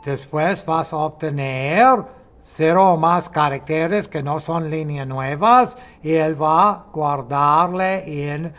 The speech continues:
un back reference dos, Richard Couture. Y finalmente va a buscar literalmente por,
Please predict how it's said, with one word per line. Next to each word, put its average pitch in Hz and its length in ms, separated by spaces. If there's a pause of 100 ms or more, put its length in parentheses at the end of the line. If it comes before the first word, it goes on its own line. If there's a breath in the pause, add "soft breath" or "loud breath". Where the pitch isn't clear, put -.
(200 soft breath)
un 143 260
back 135 280
reference 127 540
dos, 185 440 (280 soft breath)
Richard 156 440
Couture. 185 800 (1000 soft breath)
Y 135 120
finalmente 151 960
va 151 160
a - 20
buscar 147 880 (160)
literalmente 160 1120
por, 151 800